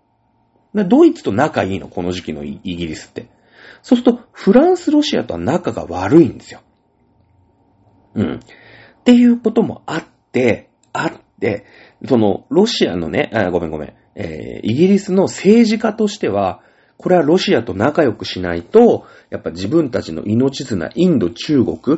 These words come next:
うーん、これが守れないよって言って、ロシアにすごいラブコールを送っていたんだけれども、<clears throat> 結局ね、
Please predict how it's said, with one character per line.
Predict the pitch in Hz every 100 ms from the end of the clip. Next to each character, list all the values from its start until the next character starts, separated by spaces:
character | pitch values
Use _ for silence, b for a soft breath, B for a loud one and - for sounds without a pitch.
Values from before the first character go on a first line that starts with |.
| - _ b b b b
う | 113 113 98 90 87 85 - 60
ー | 64
ん、 |
こ | -
れ | 143
が | 123
守 | 98 117 175 247
れ |
な | 214
い | 113
よ | 110
っ |
て | 127
言 | 95
っ | -
て、 | 98
ロ | 170
シ | 202
ア | 131
に |
す | 95
ご | 170 147
い |
ラ | 104 120
ブ | 208 240
コ | 311 277
ー |
ル | 110
を | 82
送 | 85 - 208
っ |
て | - - 262
い | 233
た | 285 277
ん | 151
だ | 85
け | 69
れ | 71
ど | -
も、 | 98 165 113 - _ _
<clears throat> | 214 180 - - _ _ _ _ _ _ _ _ _ - - - -
結 | - 120
局 | 202 214
ね、 | 226 240